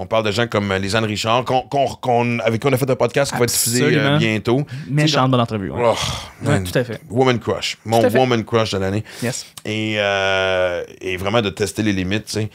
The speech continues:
Speaker 1: Et c'est drôle parce que moi, quand j'ai, quand moi puis Dom, on, on, on a travaillé ensemble, j'avais quoi, quarante-cinq ans, puis on a le même âge, on a exactement le même âge, moi puis Dom. On a juste quelques mois de différence. Puis lui me disait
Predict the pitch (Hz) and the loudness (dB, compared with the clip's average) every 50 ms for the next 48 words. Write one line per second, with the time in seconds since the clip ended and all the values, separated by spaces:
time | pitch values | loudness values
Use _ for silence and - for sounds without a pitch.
0 | - - 123 127 160 180 226 254 220 165 120 - 151 143 160 196 190 - 151 131 | -6 -6 -4 0 2 2 2 4 2 0 0 0 0 2 2 2 2 2 2 2
1 | 127 120 117 107 - - - - - _ _ - 143 147 170 160 - 139 120 120 | 2 2 0 0 -4 -8 -12 -16 -20 _ _ -2 2 2 4 2 2 0 0 2
2 | 143 147 151 143 123 - - 110 107 104 104 104 - - 104 101 95 95 - 62 | 2 2 2 0 -2 -2 0 0 2 2 2 0 -2 -2 -4 -4 -2 -4 -6 -8
3 | 58 - - _ _ _ - - - 107 104 104 98 - 110 113 113 107 98 - | -10 -16 -20 _ _ _ -10 -6 -4 -2 -2 -2 -2 0 2 2 2 2 2 2
4 | 117 120 127 127 127 113 98 101 98 95 - - - 98 - - 107 104 113 107 | 2 2 2 2 2 0 -2 0 -2 -2 -2 -2 -4 -4 -2 -2 -2 0 -2 -2
5 | - - 107 104 101 - 123 123 123 - 117 110 110 113 123 143 135 123 123 131 | -2 -2 -2 -2 -2 -2 -2 -2 -2 -2 -4 -2 -2 0 2 2 2 4 4 2
6 | 117 113 107 107 101 101 135 135 - 131 127 123 120 107 98 98 98 101 107 98 | 2 2 0 0 0 0 0 0 0 0 0 0 0 0 0 0 -2 -2 -2 -2
7 | 98 95 - 107 104 98 101 104 104 - - - - - - - - - - - | -4 -6 -6 -6 -4 -4 -4 -6 -8 -12 -16 -18 -16 -16 -18 -14 -10 -6 -6 -4
8 | 92 107 110 - - 113 117 113 104 104 107 101 - - - - 87 87 92 101 | -4 -4 -2 0 0 2 2 4 4 4 4 2 2 0 0 2 2 2 0 -2
9 | 120 - - - - - - - - _ _ _ _ _ - - - 107 110 131 | -4 -8 -12 -18 -20 -20 -20 -20 -20 _ _ _ _ _ -8 -4 -2 0 2 4
10 | 143 143 123 107 101 101 113 110 113 113 120 120 123 | 4 4 4 2 2 2 4 4 6 6 4 4 2